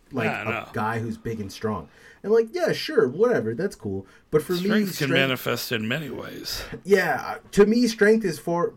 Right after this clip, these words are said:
Speaker 1: is far more about, like, endurance and resiliency. Like, s-, a, a strong person to me is someone who can, in the face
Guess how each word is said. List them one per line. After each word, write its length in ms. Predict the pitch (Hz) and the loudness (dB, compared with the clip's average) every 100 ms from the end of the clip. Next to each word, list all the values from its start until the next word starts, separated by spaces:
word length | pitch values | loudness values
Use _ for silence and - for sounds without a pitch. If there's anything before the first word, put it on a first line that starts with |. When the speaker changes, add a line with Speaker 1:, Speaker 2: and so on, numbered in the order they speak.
| - | -8
Speaker 1:
is 160 | 139 | -10
far 240 | - 156 165 | 2 4 4
more 260 | 147 151 131 | 4 4 4
about, 320 | 123 123 95 | 2 0 0
like, 200 | 104 - | -4 -4
endurance 680 | 104 98 95 110 131 143 135 | -8 -8 -8 -4 -4 -4 -6
and 140 | 113 | -8
resiliency. 840 | 95 87 104 107 92 82 - - - | -8 -6 -2 -2 -4 -10 -16 -18 -12
Like, 220 | 98 95 - | -10 -10 -12
s-, 200 | 107 - - | -20 -14 -8
a, 200 | 123 - - | -6 -6 -10
a 60 | - | -10
strong 400 | - 139 160 151 | -4 -2 -2 -2
person 380 | 160 151 139 117 | -4 -4 -4 -4
to 60 | |
me 200 | 101 117 | -2 -2
is 140 | 127 - | -4 -4
someone 320 | 117 113 107 | -6 -4 -4
who 200 | 107 113 | -6 -8
can, 280 | - 98 - | -8 -8 -6
in 180 | 127 120 | -4 -4
the 100 | 107 | -4
face 480 | - 101 120 - | -6 -6 -4 -8